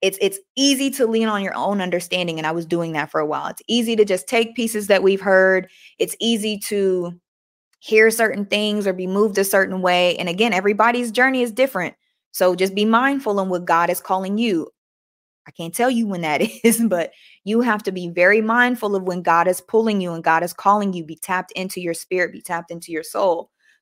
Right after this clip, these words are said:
But it says, the Bible says, "Through the word, we are put together to shape,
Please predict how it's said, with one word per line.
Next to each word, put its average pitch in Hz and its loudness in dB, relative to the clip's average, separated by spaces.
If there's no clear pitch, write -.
But 190 2
it 196 2
says, 175 0
the 175 -2
Bible 196 2
says, 208 2
"Through 220 0
the 254 0
word, 233 2
we 190 4
are 175 0
put 220 -4
together 202 0
to 175 -8
shape, 196 -2